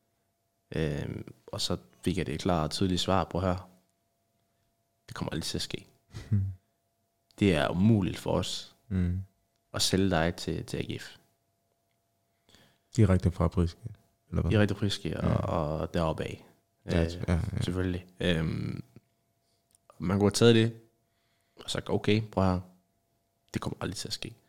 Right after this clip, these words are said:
Speaker 1: Det er urealistisk." Selv, øhm, selv holdkammeraterne,
Speaker 2: Mm.
Speaker 1: "Det kommer aldrig til at ske. De gider ikke sælge dig til A G F."
Speaker 2: Mm.
Speaker 1: Jeg, jeg er sådan, "Prøv at høre. Det kommer til at ske."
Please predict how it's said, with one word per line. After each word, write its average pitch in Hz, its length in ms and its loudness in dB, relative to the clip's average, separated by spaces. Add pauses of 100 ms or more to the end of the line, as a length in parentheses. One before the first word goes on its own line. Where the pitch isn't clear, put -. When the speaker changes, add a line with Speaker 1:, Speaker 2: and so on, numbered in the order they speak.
(380)
Speaker 1:
Det - 60 -12
er - 20 0
urealistisk." - 680 -2 (920)
Selv, - 380 0
øhm, - 600 -10 (720)
selv 95 240 0
holdkammeraterne, 95 580 0 (260)
Speaker 2:
Mm. 90 360 2 (320)
Speaker 1:
"Det - 80 -16
kommer - 160 -6
aldrig 65 140 -6
til - 100 -4
at - 60 -8
ske. - 180 -10
De - 140 -18
gider - 140 -8
ikke - 100 -6
sælge - 160 -6
dig - 80 -4
til - 120 -6
A - 140 -10
G - 40 -12
F." - 120 -20 (300)
Speaker 2:
Mm. 113 640 -2 (1200)
Speaker 1:
Jeg, - 320 -6
jeg - 140 -4
er - 40 -6
sådan, - 200 -14 (240)
"Prøv - 140 -8
at 104 60 -6
høre. 104 100 -8 (520)
Det - 80 -12
kommer 85 160 -4
til - 120 0
at 110 60 2
ske." - 220 -8